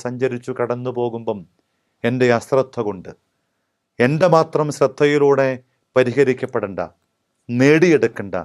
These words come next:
തിരുത്തപ്പെടേണ്ട, തിരിച്ചു വരേണ്ട ജീവിതങ്ങളോടും ബന്ധങ്ങളോടും പ്രിയപ്പെട്ടവരോടും പ്രിയപ്പെട്ടതിനോടും ഞാൻ കാണിച്ച അശ്രദ്ധ മൂലമുണ്ടായ നഷ്ടങ്ങൾ, കാണാതാകലുകൾ ഒന്ന്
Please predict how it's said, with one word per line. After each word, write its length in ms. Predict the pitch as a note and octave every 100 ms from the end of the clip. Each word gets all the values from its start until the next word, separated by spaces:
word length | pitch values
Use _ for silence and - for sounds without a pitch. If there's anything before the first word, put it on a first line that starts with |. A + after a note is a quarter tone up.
| - _ _ _ _ _
തിരുത്തപ്പെടേണ്ട, 800 | C#3 C#3+ D3+ F#3 F3+ E3+ E3 E3 E3+ G3+ _ _ _
തിരിച്ചു 380 | D3+ D3+ D3+ F3
വരേണ്ട 340 | C#3 A#2+ A2+ G#2+ G2+ _ _ _
ജീവിതങ്ങളോടും 880 | G#2+ C3 C#3+ C#3+ C3+ B2+ B2+ B2+ B2 - - A2+
ബന്ധങ്ങളോടും 760 | B2 B2+ C3+ B2 A#2+ A#2 A2 G#2+ - _ _ -
പ്രിയപ്പെട്ടവരോടും 880 | C3+ D3 D3+ - D3 D3 D3+ D3+ D3+ - _ -
പ്രിയപ്പെട്ടതിനോടും 840 | C#3 D3+ D#3 C3+ C3 A2 G#2 F#2+ E2+ - _ _ _ _ A2
ഞാൻ 220 | A#2 B2 C3 B2
കാണിച്ച 360 | B2+ B2 B2 B2+ A#2 _ _ -
അശ്രദ്ധ 420 | A2+ C3+ C#3 - C3
മൂലമുണ്ടായ 680 | B2+ A#2+ A#2 A2 A2 G#2+ G2 _ _ _ -
നഷ്ടങ്ങൾ, 460 | A2 - A#2 G2+ E2+ D#2+ _ _ _ _
കാണാതാകലുകൾ 840 | - B2 C#3 D3 C3 A#2 G2+ F#2 F2 - _ _ -
ഒന്ന് 200 | C#3 F3